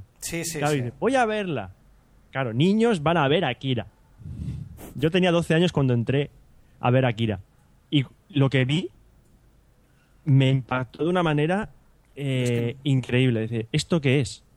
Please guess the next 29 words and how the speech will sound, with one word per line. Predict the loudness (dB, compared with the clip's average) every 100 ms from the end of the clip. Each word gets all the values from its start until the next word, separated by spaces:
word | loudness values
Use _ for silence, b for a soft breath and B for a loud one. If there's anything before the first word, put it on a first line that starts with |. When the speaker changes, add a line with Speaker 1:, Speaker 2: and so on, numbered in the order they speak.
| _ _ _ _ -2
Speaker 2:
¿Qué | 0
es | 2
esto?". | 0 -2 -6 -8
O | -4
sea, | 2
no | 2
sabía | 2 0 0
que | 0 0
era | 2
eso. | 2 0 -6 -12 -16 _ _ _ _ -2
Era | 0
una | 2
película | 0 0 0 2
de | 2 2 2
bandas, | 2 2 2 2
era | 0
una |
película | 0 0 0
de | 0
ciencia | 0 0
ficción, | -2 0 2
era | 2
una |
película | 0 2 2
de | 2
terror, | 2 2 0
era | 0
una | -2
película, | -2 0 0 0 -4